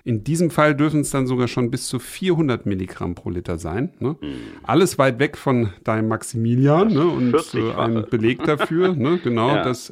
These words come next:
Speaker 1: enthält Sulfite, ein, ja, gesetzlich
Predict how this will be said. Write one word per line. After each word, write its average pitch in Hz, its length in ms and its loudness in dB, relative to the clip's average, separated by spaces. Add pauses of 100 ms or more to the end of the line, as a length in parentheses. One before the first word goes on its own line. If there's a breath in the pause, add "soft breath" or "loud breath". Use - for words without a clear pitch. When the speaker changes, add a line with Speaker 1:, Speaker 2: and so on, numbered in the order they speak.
(120)
Speaker 1:
enthält 156 540 2
Sulfite, 147 760 -2 (540 loud breath)
ein, 123 580 0
ja, 127 320 -2
gesetzlich 143 640 -4